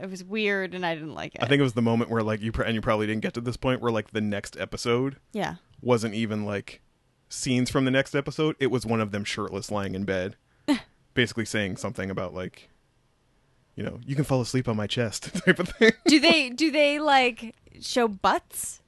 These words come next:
Speaker 2: I didn't see butts. There's a lot of the, like, you know, Ken doll hip bone action.
Speaker 1: Yeah.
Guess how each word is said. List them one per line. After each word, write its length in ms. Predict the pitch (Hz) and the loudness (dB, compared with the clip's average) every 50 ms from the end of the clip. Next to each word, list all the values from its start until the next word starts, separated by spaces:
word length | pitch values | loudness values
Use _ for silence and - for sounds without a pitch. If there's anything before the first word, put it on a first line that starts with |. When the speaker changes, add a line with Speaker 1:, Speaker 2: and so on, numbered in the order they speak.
| _ - - - - _ _ _ _ _ _ _ _ _ _ _ _ - - | _ -20 -20 -20 -20 _ _ _ _ _ _ _ _ _ _ _ _ -4 2
Speaker 2:
I 40 | - | 4
didn't 140 | 147 180 202 | 6 6 6
see 100 | - 202 | 4 2
butts. 720 | 143 107 98 101 98 - - 131 120 113 110 - - - - - | 0 -2 -6 -12 2 6 8 10 10 8 6 2 -4 -10 -6 0
There's 240 | 123 123 123 117 113 | 2 4 4 4 4
a 40 | |
lot 260 | 117 117 120 120 123 127 | 4 6 8 8 8 6
of 100 | 123 117 | 6 4
the, 100 | 120 120 | 2 0
like, 260 | 113 110 107 104 - 113 | 0 0 -2 -2 -4 -6
you 60 | 117 | -6
know, 140 | 104 95 - _ | -6 -6 -8 _
Ken 320 | - - 139 127 120 120 | -8 -2 0 2 4 6
doll 220 | 117 117 107 101 104 | 6 6 6 6 4
hip 200 | - 135 131 - | 4 2 2 4
bone 420 | 135 139 139 135 139 147 147 156 | 6 8 8 8 8 6 4 2
action. 600 | - - 143 143 - - - 160 156 156 160 170 165 - - | 2 2 2 2 2 0 0 0 0 0 -2 -4 -8 -10 -12
Speaker 1:
Yeah. 360 | - 226 226 220 214 208 208 | -8 -4 -4 -2 -2 -4 -6